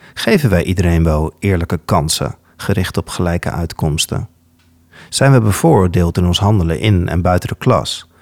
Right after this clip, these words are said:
Of sluiten wij anderen onbewust of misschien wel bewust buiten? Ik ga terug naar lector diversiteit Sanie Selik en vraag haar waarom het vraagstuk van diversiteit al langer binnen het vrije schoolonderwijs speelt, maar er geen antwoord op lijkt te komen.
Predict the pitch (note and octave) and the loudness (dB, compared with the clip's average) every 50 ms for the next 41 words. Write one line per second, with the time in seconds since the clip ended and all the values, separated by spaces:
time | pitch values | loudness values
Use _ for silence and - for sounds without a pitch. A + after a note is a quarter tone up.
0 | _ - _ _ _ _ _ _ _ _ - C3+ C3 - - - G#2+ G#2+ G2+ - | _ -20 _ _ _ _ _ _ _ _ -2 -2 0 0 2 2 2 2 2 0
1 | - F#2 - - F2+ F#2 F2+ E2+ E2+ - - F#2+ G2+ G2 E2+ E2+ E2+ E2 F#2 G2 | 0 -2 0 0 0 0 2 0 0 0 0 2 2 2 2 2 2 2 0 0
2 | - - - - - F2+ F2+ E2 - - - F2+ E2 E2 D#2 D2 D#2 D#2+ G#2 G#2 | -4 -8 -12 -10 -6 -2 -2 0 0 0 0 0 -2 -2 -2 -4 -2 0 2 2
3 | A2+ G2 E2 D#2+ F#2 G2 - - _ - F#2+ G2 B2 E3+ D3+ - - C#2+ - - | 2 2 2 0 -2 -2 -4 -6 _ -2 0 2 2 2 0 0 -4 -6 -8 -10
4 | _ _ _ _ _ _ _ _ _ _ _ - - - - - - - - _ | _ _ _ _ _ _ _ _ _ _ _ -20 -20 -20 -20 -20 -20 -20 -20 _
5 | _ - C#3+ C3 - - D3 - - B2+ C3+ B2 A#2 G#2+ F#2+ F#2+ F#2+ F#2+ - - | _ 0 0 2 2 2 0 2 2 2 4 4 4 4 4 4 2 2 2 0
6 | F2+ D#2+ F#2+ E2 - F2+ D#2+ D2+ D#2+ - F2 E2 D#2+ D#2 - - F#2 E2 D#2+ D#2+ | 0 2 2 0 2 0 0 0 0 0 0 2 2 0 0 0 0 2 2 2
7 | D2+ D2+ - - A2 A2 F#2+ F2+ A#2 - - _ _ - C3+ C#3 - - E3 E3+ | 2 2 2 2 4 4 4 2 0 -2 -8 _ _ 0 0 0 2 2 2 2
8 | D#3+ D#3 D#3 C#3+ A2+ G2+ F#2 F2+ E2 D#2 - - F#2+ G2 G2 - - F#2+ - - | 4 2 2 2 4 4 4 4 2 2 0 0 0 0 0 0 -2 -2 -2 0
9 | F2 E2 D#2 D#2+ - E2 D2 D2+ D#2 - - D#2+ D2+ D#2+ D#2+ - - - - - | 0 2 2 2 0 -2 -2 -4 -4 -2 0 2 2 0 -2 -4 -10 -20 -20 -10
10 | - - G2+ F#2+ F#2 F2 E2 E2 F#2 F#2+ F2 F#2 F2+ F2+ E2+ - - F2 D#2 D#2 | -2 0 2 4 4 4 4 4 4 2 4 4 4 2 2 2 0 2 2 2
11 | D#2+ - - - A#2+ G#2 E2+ D#2+ D#2 D2 C#2+ D2+ D#2 - - - E2+ E2+ G2 A#2+ | 2 2 2 2 4 4 4 4 2 2 2 0 0 0 0 0 2 2 2 0
12 | - - - - - - - - - - - A2 A2 A2 G2+ F#2+ - - D3+ D#3+ | -2 -8 -20 -20 -20 -20 -20 -20 -12 -2 0 2 4 4 2 2 2 2 2 4
13 | D#3+ - E3 - G#2 D#2+ - D2+ F2 E2+ D#2 D2 - - - - E2+ D2+ D2+ D2 | 4 2 2 0 0 -2 -2 0 0 0 0 0 -4 -6 -2 0 2 2 2 2
14 | D2 C#2+ C#2+ G2 | 0 -2 -4 -8